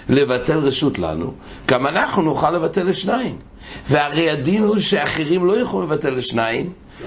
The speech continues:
כי הרי אחד יאסור על השני. כל הביטול רשות זה רק אם אחרי הביטול יהיה פה מתיר של אחד בודד. אבל עד כמה שאחרי הביטול יש פה שתיים,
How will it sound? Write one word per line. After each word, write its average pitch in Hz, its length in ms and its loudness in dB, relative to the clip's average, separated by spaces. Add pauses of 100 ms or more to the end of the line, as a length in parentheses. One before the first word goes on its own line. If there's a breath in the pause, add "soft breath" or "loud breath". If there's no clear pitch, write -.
(160)
כי 110 180 2
הרי 110 400 0 (420)
אחד 98 320 2
יאסור 110 280 2
על 113 60 0
השני. 135 380 0 (400 loud breath)
כל 180 160 4
הביטול 196 340 2
רשות 127 340 0
זה 107 160 0
רק 123 260 0
אם 113 80 0
אחרי 113 280 0
הביטול 104 580 0
יהיה 107 160 4
פה 107 140 2 (100)
מתיר 123 580 -2 (320 loud breath)
של - 220 2
אחד 104 360 0
בודד. 90 360 0 (360 loud breath)
אבל 110 220 2
עד 104 140 -4
כמה 175 300 2
שאחרי 139 420 0
הביטול 127 480 0
יש 123 180 2
פה 123 160 0
שתיים, 90 500 0